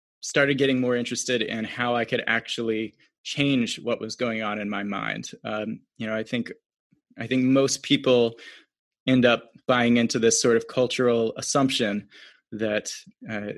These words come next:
something bad happens and you have a bad emotion, something good happens, you have a good emotion. That's,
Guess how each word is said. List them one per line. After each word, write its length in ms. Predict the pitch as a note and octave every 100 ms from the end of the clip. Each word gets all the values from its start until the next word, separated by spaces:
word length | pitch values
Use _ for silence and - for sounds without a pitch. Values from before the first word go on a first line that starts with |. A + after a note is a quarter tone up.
| -
something 400 | - B2+ B2 A#2+
bad 260 | C3+ B2+
happens 460 | A#2+ B2 A#2+ A2+ A2
and 180 | A2+ A2
you 80 | A2+
have 140 | A2
a 40 |
bad 280 | A2 B2+ B2+
emotion, 420 | A#2+ A#2 A2+ A#2+
something 300 | A2+ A2+ A2
good 160 | G#2+ A#2
happens, 320 | A2+ A2 A2+
you 80 | A2+
have 100 | G#2
a 40 |
good 180 | G#2 A#2
emotion. 520 | A2 A2 G#2+ A#2 G#2 - - _ -
That's, 440 | A2+ - - -